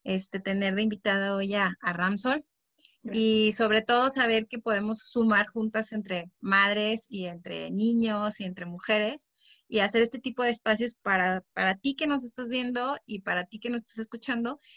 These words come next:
Speaker 1: y que de alguna manera entras en la misma sinergia, este, que queremos nosotras que, que integres o que te integres a, a esta forma de trabajo donde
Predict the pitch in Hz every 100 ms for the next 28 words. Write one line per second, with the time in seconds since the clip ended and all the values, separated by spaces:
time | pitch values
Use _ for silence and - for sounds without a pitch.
0 | _ 233 - 226 220 226 247 262 254 254
1 | 254 262 226 220 233 233 226 196 202 208
2 | 220 226 208 208 214 247 226 233 - 190
3 | 180 - 196 190 190 196 196 214 233 214
4 | 220 196 214 214 - 185 175 - 180 175
5 | 190 - 233 233 247 294 - 202 190 185
6 | 175 190 190 220 233 240 240 196 180 180
7 | 190 - 208 214 214 208 202 190 190 214
8 | 196 185 170